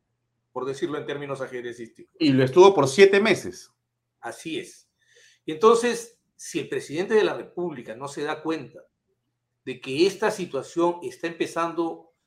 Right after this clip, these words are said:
Speaker 1: a convertirse ya en un problema presidencial y no solo en el problema de un exministro, de un exsecretario, de exsecretario general y de alguno u otro sobrino travieso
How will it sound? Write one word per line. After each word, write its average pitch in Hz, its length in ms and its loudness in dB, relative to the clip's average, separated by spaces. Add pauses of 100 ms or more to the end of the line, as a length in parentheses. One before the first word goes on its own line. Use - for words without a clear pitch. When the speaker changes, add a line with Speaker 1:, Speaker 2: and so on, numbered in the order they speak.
(120)
Speaker 1:
a - 100 -4
convertirse 135 880 -6 (460)
ya 156 600 4 (460)
en 139 180 -8
un 180 180 -2
problema 160 520 0
presidencial 139 840 -2
y 131 180 -12
no 175 160 -6
solo 190 420 0
en 117 120 -10
el 113 100 -16
problema 139 760 -6 (220)
de 131 160 -2
un 160 180 -2
exministro, 156 880 -4
de 143 120 -2
un 165 120 -4
exsecretario, 156 600 -6
de 151 120 -4
exsecretario 156 480 -4
general 156 420 -2 (280)
y 147 100 -6
de 135 60 -4
alguno 165 440 0
u 151 300 4
otro 170 340 2
sobrino 165 520 -4
travieso 156 640 -2